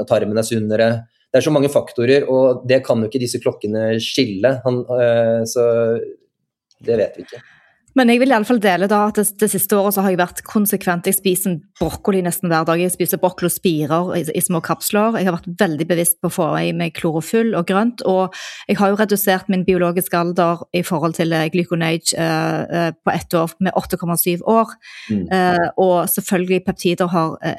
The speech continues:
Speaker 2: en stor del, eh, i denne sammenhengen å si, eh, de bioregulatoriske peptidene, men jeg er ganske sikker på at den strategien jeg har gjort i forhold til L P lite A,
Speaker 1: Mm.
Speaker 2: og har påvirket min alder. Så jeg, jeg er på en måte et levende eksempel på det man finner på disse metyleringsklokkene.
Speaker 1: Mm.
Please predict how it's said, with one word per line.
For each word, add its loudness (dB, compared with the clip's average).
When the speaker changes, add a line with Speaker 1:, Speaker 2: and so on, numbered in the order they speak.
Speaker 2:
en -2
stor -2
del, 0
eh, -2
i -4
denne -2
sammenhengen -2
å -4
si, 4
eh, 0
de 0
bioregulatoriske -2
peptidene, -2
men 0
jeg 0
er -2
ganske -4
sikker -2
på 0
at -2
den -2
strategien -4
jeg -2
har 0
gjort -10
i -2
forhold -4
til -4
L -2
P -2
lite -4
A, 0
Speaker 1:
Mm. -2
Speaker 2:
og 0
har 0
påvirket -4
min -4
alder. 0
Så -2
jeg, 0
jeg 2
er 0
på -4
en 4
måte 2
et 0
levende 0
eksempel -2
på 0
det -2
man -2
finner -2
på -4
disse -2
metyleringsklokkene. -2
Speaker 1:
Mm. -4